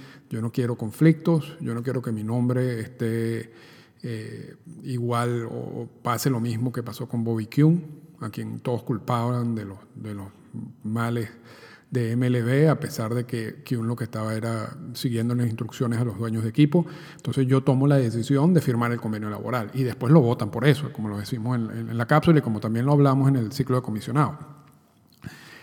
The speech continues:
Viene Selig y el, el, el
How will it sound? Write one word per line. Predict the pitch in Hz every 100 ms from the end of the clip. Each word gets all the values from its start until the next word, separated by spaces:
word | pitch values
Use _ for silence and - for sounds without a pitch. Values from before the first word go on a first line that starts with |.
| - _ _ _ 165
Viene | 151 165 190
Selig | 190 156 117 143 - - - -
y | 143 123 120 - - - _ _ -
el, | 156 -
el, | 143 139
el | 139 135 127 123